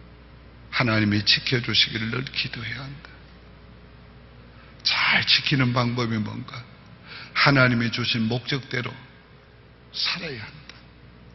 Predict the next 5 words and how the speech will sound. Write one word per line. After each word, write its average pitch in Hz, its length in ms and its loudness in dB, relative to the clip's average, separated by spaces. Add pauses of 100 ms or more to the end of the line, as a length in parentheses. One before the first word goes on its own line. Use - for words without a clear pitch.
(160)
써야 - 340 -4
한다. - 380 -14 (1200)
기도드리겠습니다. 95 920 -4 (2000)
하나님 123 460 8
아버지, 113 680 4